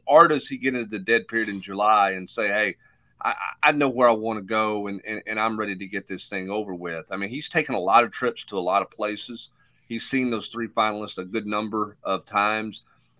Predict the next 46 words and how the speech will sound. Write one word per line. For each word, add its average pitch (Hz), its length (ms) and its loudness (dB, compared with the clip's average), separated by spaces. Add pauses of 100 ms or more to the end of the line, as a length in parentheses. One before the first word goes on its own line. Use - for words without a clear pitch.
One 147 360 4
would 131 120 2
think 139 440 0
that 107 100 0
he's 113 160 -4
probably 117 380 6
got 107 160 2
a - 20 -6
pretty 120 240 -6
good 113 160 0
idea 104 260 2
of 95 100 -6
where 110 140 -4
he 107 60 -4
wants 104 320 -6
to 98 100 -10
go. 107 340 -2
The 95 80 -10
question 113 380 -4
is, 92 100 -6
is 92 140 -12
he 120 120 -8
really 117 200 -2
gonna 110 180 -4
wait 104 220 0
it 101 80 -2
out 101 220 2
that 101 200 -2
long, 104 300 -2 (560)
or 110 140 4
does 101 180 -4
he 127 280 -4 (180)
feel 123 320 2
like 107 300 2
he 117 220 -8
needs 110 240 -8
to 107 100 -6
go 101 200 -2
ahead 101 340 -2
and, 92 260 -8
and 98 160 -6
get 98 140 -2
his 101 180 -4
spot 98 380 0
locked 98 340 -2
up 98 260 2